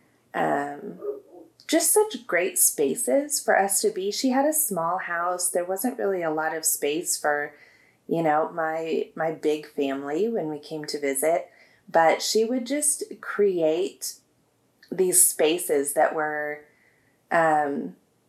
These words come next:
you know, they were just, they were sleeping spaces, you know, but they felt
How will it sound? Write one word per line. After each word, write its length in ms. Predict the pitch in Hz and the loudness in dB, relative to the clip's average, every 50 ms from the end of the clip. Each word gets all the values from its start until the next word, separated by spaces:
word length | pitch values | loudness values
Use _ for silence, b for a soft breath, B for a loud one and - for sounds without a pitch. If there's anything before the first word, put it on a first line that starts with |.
| _ _ - | _ _ 2
you 100 | 302 349 | 4 6
know, 180 | 370 403 403 | 6 6 4
they 120 | 311 330 339 | 4 2 2
were 140 | 302 330 320 | 2 0 0
just, 500 | 269 320 320 311 - - - - 233 - | -2 -2 0 0 0 0 -2 -4 -4 0
they 100 | 262 262 | 2 4
were 140 | 262 277 277 | 4 4 4
sleeping 720 | 269 - - 247 262 262 262 - 226 156 143 139 139 - - | 4 4 2 2 0 0 2 2 2 2 2 0 -2 -2 -2
spaces, 840 | - - - 139 - - - - - - - 185 233 240 - - - - _ _ | 0 0 2 2 0 0 0 0 2 2 2 2 0 -2 -4 -6 -8 -14 _ _
you 140 | - 202 196 | -4 -2 0
know, 200 | 190 185 196 240 233 | 2 2 2 2 2
but 160 | 240 226 - | 2 0 2
they 140 | 240 247 240 | 0 -2 -2
felt 640 | 240 - - 233 247 254 247 - - - - - | -2 -2 0 2 2 2 0 -2 -6 -8 -10 -10